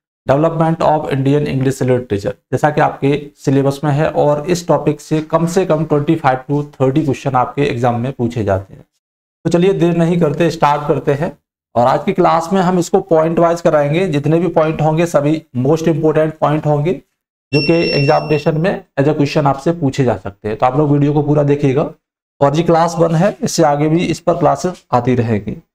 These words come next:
और ऐसे सभी candidate जो झारखंड हाई school teacher यानी कि झारखंड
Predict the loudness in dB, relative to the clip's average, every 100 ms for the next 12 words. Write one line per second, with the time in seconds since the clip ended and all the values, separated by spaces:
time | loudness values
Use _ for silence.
0 | _ _ _ -4 0 2 2 0 0 0
1 | 2 2 2 2 2 2 2 0 0 0
2 | 0 0 0 0 0 0 -2 0 0 0
3 | 0 2 0 0 0 0 0 0 -2 0
4 | -2